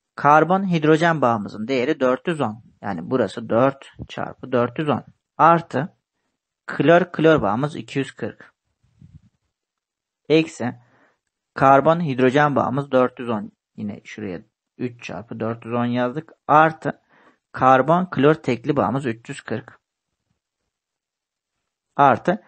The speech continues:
hidrojenle klor bağımız arasındaki bağ da dört yüz otuz. Dördü,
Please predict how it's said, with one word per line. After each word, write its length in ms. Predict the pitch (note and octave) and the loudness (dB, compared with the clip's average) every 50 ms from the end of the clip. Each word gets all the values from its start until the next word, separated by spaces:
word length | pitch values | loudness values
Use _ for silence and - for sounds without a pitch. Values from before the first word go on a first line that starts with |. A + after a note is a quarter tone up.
| _ _ _ _ _ _ _ _ - | _ _ _ _ _ _ _ _ 0
hidrojenle 540 | D3 D3 C#3+ D3 D3+ D3 D3+ D3+ C#3 B2+ - | 2 4 4 4 4 4 4 2 2 0 0
klor 260 | D3 C#3 C3 B2 G#2+ | 2 4 4 4 4
bağımız 460 | G#2+ G2+ F#2+ G#2+ A#2+ C#3 D3 - - _ _ - | 0 0 0 -2 -4 -6 -6 -10 -16 _ _ -4
arasındaki 680 | B2 A#2+ A#2 A2+ A#2+ - - - A#2 - - - - A2+ | -2 -2 -2 -2 -4 -8 -10 -8 -6 -6 -6 -6 -6 -4
bağ 180 | A2+ G2 - | -4 -2 -2
da 120 | C#3 C#3+ C#3 | -4 -2 -2
dört 220 | B2 A#2 A#2 A#2+ | -2 -2 -2 -6
yüz 100 | D#3 D#3+ | -6 -8
otuz. 340 | C#3+ - - - - - _ _ _ _ _ _ _ _ _ _ _ _ _ _ _ _ _ _ _ _ _ _ _ _ _ _ _ _ _ _ _ _ _ _ _ _ _ _ _ _ _ _ _ _ _ _ _ _ _ _ _ _ _ _ _ _ _ _ _ _ _ _ _ _ _ _ - G#2+ | -8 -8 -10 -16 -20 -20 _ _ _ _ _ _ _ _ _ _ _ _ _ _ _ _ _ _ _ _ _ _ _ _ _ _ _ _ _ _ _ _ _ _ _ _ _ _ _ _ _ _ _ _ _ _ _ _ _ _ _ _ _ _ _ _ _ _ _ _ _ _ _ _ _ _ -2 2
Dördü, 520 | C3+ D3+ F3 G3 F#3+ - - B2 A2+ - | 4 6 6 6 4 0 -6 -6 -6 -8